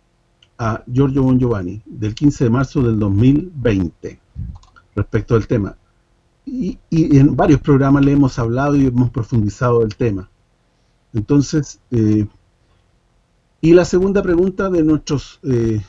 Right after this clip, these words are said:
auditores decían, "¿Por qué las iglesias no hablan de esto? ¿Por qué nunca nadie la-?". Bueno, le estábamos diciendo que este es el encubrimiento de Nibiru. Esto,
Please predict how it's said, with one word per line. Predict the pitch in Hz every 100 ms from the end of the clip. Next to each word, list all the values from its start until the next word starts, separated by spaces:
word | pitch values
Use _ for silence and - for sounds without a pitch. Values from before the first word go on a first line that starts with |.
| _ _
auditores | 127 120 127 156 160
decían, | 143 123 175 165 160 139 - _ _ _ _ _ _
"¿Por | - 123
qué | -
las | 165 156
iglesias | 139 147 147 147
no | 131
hablan | 135 127 127
de |
esto? | 143 - 101 90 _ _ _ _ _ _ _ _ _ _ _ _ _ -
¿Por | 110
qué | - 165
nunca | 147 156 185 - 165
nadie | 165 165
la-?". | 117 - _ _
Bueno, | 165 151 110 -
le | 131 127
estábamos | - 185 196 180
diciendo | 139 - 180 170 175 - _
que | - 151
este | 165 - 156
es | 175 - _ _ _ _ _
el | 139 139
encubrimiento | 131 139 135 147 160 - 160 - _
de | 151 123 143
Nibiru. | 135 123 165 135 123 294
Esto, | 135 - 147